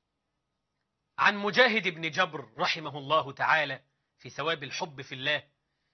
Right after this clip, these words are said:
يقول: "إذا تواخى المتحابان في الله عز وجل"، حصلت بينهم أخوة، "فمشى أحدهما إلى الآخر فأخذ بيده فضحك إليه،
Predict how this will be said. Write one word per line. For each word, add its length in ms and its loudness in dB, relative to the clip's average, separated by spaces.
يقول: 540 -4
"إذا 280 2
تواخى 920 6
المتحابان 1160 2
في 140 -6
الله 340 0
عز 360 2
وجل"، 440 -6
حصلت 380 -2
بينهم 280 -8
أخوة، 420 -8
"فمشى 420 2
أحدهما 720 4
إلى 220 2
الآخر 600 4
فأخذ 580 4
بيده 600 4
فضحك 540 2
إليه، 600 0